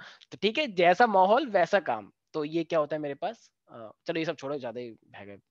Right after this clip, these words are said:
उसमें। तो जो अपना कलर को रिटेन नहीं कर पाता है उसे हम बोलते हैं ग्राम नेगेटिव, ठीक है। तो ये दो टाइप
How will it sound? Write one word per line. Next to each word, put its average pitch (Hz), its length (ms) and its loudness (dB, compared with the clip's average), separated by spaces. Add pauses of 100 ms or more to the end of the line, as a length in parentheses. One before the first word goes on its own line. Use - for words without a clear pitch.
(240)
उसमें। - 220 -20 (580)
तो 185 140 2
जो 202 580 2 (340)
अपना 180 280 0
कलर 190 220 2
को 202 120 -2
रिटेन 185 320 0
नहीं 175 280 -2
कर 214 160 0
पाता 202 340 -2
है 254 120 -8
उसे - 280 -10
हम 160 120 -4
बोलते 139 260 -8
हैं 175 140 -10
ग्राम 135 240 -8
नेगेटिव, 104 440 -14 (960)
ठीक 143 160 -8
है। 220 140 -2 (600)
तो 196 40 0
ये 202 160 2
दो 185 280 2
टाइप 175 380 2